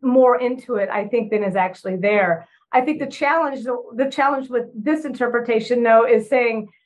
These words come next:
"Yeah, but Jesus is drawing this picture that listeners are gonna draw into 'cause they're gonna understand, oh, yeah, that's how the world works."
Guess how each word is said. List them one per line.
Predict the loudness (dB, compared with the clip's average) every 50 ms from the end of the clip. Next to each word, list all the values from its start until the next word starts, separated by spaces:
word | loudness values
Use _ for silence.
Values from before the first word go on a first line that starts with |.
| _ _ _ _
"Yeah, | -16 -12 -6 0 2 4 6 6 4 4
but | 2 0 -2 -4 -8 -18
Jesus | -14 -8 -6 -4 -4 -4 -6 -8 -8 -10
is | -12 -6
drawing | 0 2 4 4 4 4 2
this | -2 -2 -6
picture | -10 -12 -12 -8 -4 -2 0 0
that | 0 -2 -4 -4 -6
listeners | -8 -6 -2 -2 -2 -2 -2 -4 -2 0 0 2 2
are | 0
gonna | 0 0 0 0 0
draw | -2 0 4 4 4 4
into | 2 0 -6 -10 -12
'cause | -12 -12 -10
they're | -8 -8
gonna | -6 -6 -4 -2
understand, | -2 -2 -2 -2 0 0 2 2
oh, | 2 2
yeah, | 2 0 0 0 0 0
that's | 0 0 -2 -2 -2 0
how | 0 0 0
the | -2 -8
world | -10 -8 -8 -10 -10 -8
works." | -8 -8 -8 -10 -12 -16 -20